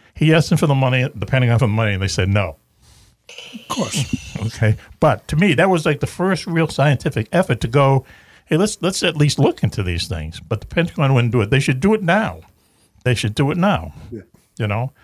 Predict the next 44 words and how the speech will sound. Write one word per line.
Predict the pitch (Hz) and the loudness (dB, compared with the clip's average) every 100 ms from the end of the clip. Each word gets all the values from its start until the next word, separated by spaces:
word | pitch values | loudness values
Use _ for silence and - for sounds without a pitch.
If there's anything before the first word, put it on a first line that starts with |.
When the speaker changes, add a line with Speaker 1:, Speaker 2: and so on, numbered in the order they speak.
| _ _ _ _ _ _ | _ _ _ _ _ _
Speaker 1:
Uh, | 131 117 110 | 0 2 2
but, | 107 131 104 - | 0 0 0 0
but | 135 131 | -2 0
just | 220 214 | 0 0
looking | 226 208 | 0 0
back | 143 139 127 | 2 2 2
on, | 127 110 107 | 2 2 2
you | 117 | 0
know, | 104 92 85 | 0 0 -4
we | 214 160 202 | -4 0 4
knew | 151 127 | 4 4
it. | 107 | 2
We | 139 202 | 0 0
said | 180 151 | 2 2
it | 123 | 2
at | 107 | 0
the | 113 | -2
time. | - 107 85 | -2 0 2
This | 120 160 | 2 2
is | 123 | 2
gonna | 117 101 | 2 2
be | 90 | 2
just | 98 - | 0 -2
a | 82 | -8
bunch | 82 127 139 - | 0 0 2 -2
of, | 95 95 - _ _ - _ _ _ - | -6 -6 -14 _ _ -20 _ _ _ -4
you | 151 | -2
know, | 92 | -2
military | 87 127 147 147 139 131 | -2 0 0 0 0 0
Pentagon | 127 131 135 143 120 | -2 -2 0 0 0
B-, | 120 139 160 - | -2 -4 -4 -8
P | 185 196 | -4 0
R | 180 | 0
bullshit, | 110 120 151 104 104 117 | 0 0 0 -2 -4 -2
and | 120 | 0
that's | 170 180 | 0 0
what | 190 | -4
it | 196 | -4
is. | 180 117 - - _ _ - | -6 -8 -14 -20 _ _ -6
That's | 156 | -2
what | 175 | 0
it's | 196 190 | -2 -2
been. | - - - - - - - - _ _ _ _ _ _ _ | -2 -2 -4 -12 -20 -20 -20 -20 _ _ _ _ _ _ _
Anyway. | 95 78 71 | -14 -14 -18